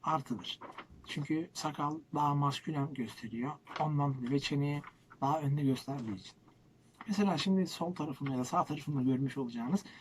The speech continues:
Brad Pitt'in keçi sakallı resmi normal ve temiz sakallı halinden kat kat daha maskülendir. Birçok kadın buna katılacak. Bunun sebebi ise keçi sakalı çeneyi daha önde, daha güçlü ve daha maskülen gösterdiği için arkadaşlar.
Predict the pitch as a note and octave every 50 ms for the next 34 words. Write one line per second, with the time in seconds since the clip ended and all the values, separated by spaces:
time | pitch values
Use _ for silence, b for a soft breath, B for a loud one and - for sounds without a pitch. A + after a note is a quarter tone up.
0 | B B B B B D3 D3 D3+ D3+ - - - C#3 - F#3 A3 - - C#3+ C#3
1 | - F#3 - D3 C3 - B2 A2+ G#2+ G2 F#2+ F#2+ - _ _ - _ - - -
2 | - - C#3+ F3 F#3 F#3 - G#3+ G#3+ A#3 B3 - - - C#3+ D3 D#3+ D#3+ E3 E3
3 | D#3+ D3 C#3 B2 B2 - C#3 C#3 E3 D3+ - - C3 B2+ C3 B2+ A#2+ A#2 - C3+
4 | C3+ C3+ C3 B2+ C#3 D#3+ G3+ - - - - F3 D#3+ - - A3 A3 - F3+ D#3+
5 | D#3 D3+ D3 C3+ A#2 - - B2+ B2 G#2+ G#2+ A2 A#2+ C3 D3 D3+ C#3+ - C#3 B2+
6 | - B2 B2 D3 C#3+ D#3 F3+ F3+ - F3+ D#3 - C#3+ C3+ B2+ A#2 A2 G#2 - -
7 | - - B B B B B B B B - F#3 B3 C4 - - A#3 A#3+ A#3+ B3+
8 | B3+ G#3+ F3 - B3 - - D3 C#3+ - - - D3 C3+ - G#2+ G#2+ B2 F3 -
9 | - - - - B B B B B B B - - - - - D3 D3 D#3 F#3
10 | F#3+ E3 E3 D#3+ F3 F#3+ - C#3+ C3+ C3 B2+ C3 C#3+ F3+ G3+ - _ _ _ _
11 | - - C#3+ C#3+ D3 D3 D3 C#3+ C3+ B2+ - - - G#3 G#3 G3+ - F3 D#3 D3+
12 | D#3 D#3 D#3 C#3+ C#3+ C#3 C3+ - - C#3 C3 B2 B2 A#2+ A2+ G#2 - - A2+ A2+
13 | A2 G#2+ G#2 F#2+ - - F#2+ F2+ - - - F#2 - G#2 - - G#2 G2+